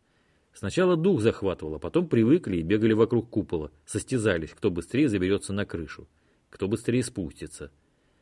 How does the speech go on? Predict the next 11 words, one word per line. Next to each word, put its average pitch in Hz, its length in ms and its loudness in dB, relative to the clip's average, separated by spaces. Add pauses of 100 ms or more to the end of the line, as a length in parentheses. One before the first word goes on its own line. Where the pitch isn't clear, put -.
(720)
Простые 139 380 0
деревенские 135 560 2
игры 127 380 0
постепенно 131 680 -4
вырабатывали 98 600 0
ловкость, 90 580 -4
силу, 104 400 -4 (300)
физическую 95 580 -4
выносливость, 87 720 -6 (100)
быстроту, 92 640 -8 (380)
осторожность, 82 760 -8